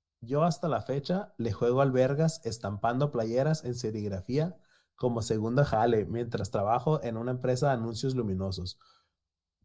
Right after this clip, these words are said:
¿Por qué tercermundistas?". <laughs> Ja, ja, ja, ja, ja. Dice,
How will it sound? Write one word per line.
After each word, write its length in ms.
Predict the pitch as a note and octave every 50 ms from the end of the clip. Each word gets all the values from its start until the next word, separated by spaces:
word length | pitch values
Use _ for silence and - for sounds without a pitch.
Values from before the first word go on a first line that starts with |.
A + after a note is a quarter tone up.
| _ _
¿Por 200 | - B2 B2 A#2+
qué 120 | B2 C#3 C#3
tercermundistas?". 1120 | - E3 D3+ C#3+ - D3 B2 A#2+ G#2+ G#2+ G2+ F#2+ G#2 G2+ G#2 - - F#2 F2+ F#2+ F#2+ - -
<laughs> 120 | - -
Ja, 80 | - -
ja, 100 | - -
ja, 100 | F2+ -
ja, 120 | - - D#2+ D#2+ - - - -
ja. 60 | -
Dice, 200 | - - -